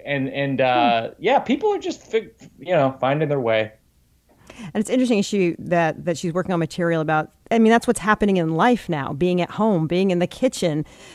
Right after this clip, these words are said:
Speaker 2: You know, I'm curious,
Speaker 1: Yeah.
Speaker 2: is it affecting your writing, the idea that you are home with your lovely wife and your child?
Speaker 1: It, it definitely affects the hours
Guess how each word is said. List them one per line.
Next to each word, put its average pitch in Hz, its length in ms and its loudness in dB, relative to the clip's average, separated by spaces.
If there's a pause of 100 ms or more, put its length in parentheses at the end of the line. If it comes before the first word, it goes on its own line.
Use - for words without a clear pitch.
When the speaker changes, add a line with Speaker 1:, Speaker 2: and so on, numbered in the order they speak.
(120)
Speaker 2:
You 190 120 -2
know, 196 120 2
I'm 202 160 0
curious, 269 420 0 (140)
Speaker 1:
Yeah. 113 260 -4 (640)
Speaker 2:
is 240 120 4
it 285 100 6
affecting 285 440 2
your 214 180 2
writing, 269 460 0
the 190 120 0
idea 180 340 0
that 190 140 -2
you 175 140 -4
are 175 120 0
home 180 600 -2
with 165 460 -4
your 170 480 -4
lovely 156 380 -4
wife 180 440 0
and 165 300 -4
your 165 120 -4
child? 160 600 -4 (880)
Speaker 1:
It, 180 260 -2
it 147 160 -6
definitely 156 380 0
affects 147 460 -4
the 123 220 -8
hours 120 840 -4